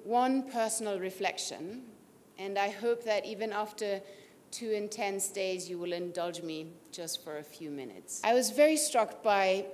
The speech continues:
a number of things, um, and one thing I would like to share with you, and that is a remark that Christian Benimana from Kigali, Rwanda, made several times.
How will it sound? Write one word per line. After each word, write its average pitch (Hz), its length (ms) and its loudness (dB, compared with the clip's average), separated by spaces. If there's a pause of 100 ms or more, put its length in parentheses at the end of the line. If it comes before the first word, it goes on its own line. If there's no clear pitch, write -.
a 208 80 -2
number 190 360 2
of 151 120 -4
things, - 680 -2 (140)
um, 190 600 -4
and 196 240 -4
one 226 400 0 (560)
thing 208 180 2
I 185 120 2
would 180 120 -2
like 175 220 2
to - 80 -6
share 185 320 2
with 160 180 -4
you, 156 120 -4
and 165 120 -2
that 190 160 4
is 202 200 -2
a 196 40 -2
remark 185 600 0 (720)
that 202 260 4
Christian 247 540 2
Benimana 196 720 0
from 180 240 -6
Kigali, 180 760 -2 (340)
Rwanda, 170 560 -2 (840)
made 208 280 2
several 190 440 4
times. - 640 -6